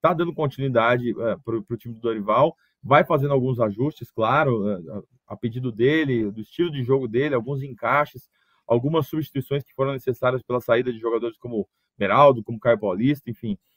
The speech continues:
Mas é um time que, é, tá dando continuidade ao bom ano de dois mil e vinte e três, né?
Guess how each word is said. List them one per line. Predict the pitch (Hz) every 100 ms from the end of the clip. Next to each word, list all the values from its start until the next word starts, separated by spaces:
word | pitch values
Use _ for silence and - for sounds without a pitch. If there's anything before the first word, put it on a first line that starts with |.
| _ _ -
Mas | 151 180 190
é | 208
um | 233
time | 208 - 160 214 -
que, | - 208 233 -
é, | 151 - -
tá | 175
dando | 160 175 202
continuidade | - 202 - 190 175 143 180 190
ao | 180
bom | 147 156 143
ano | 131 127
de | 117 110
dois | 110
mil | 110
e |
vinte | 107 -
e |
três, | 98 101 95
né? | 101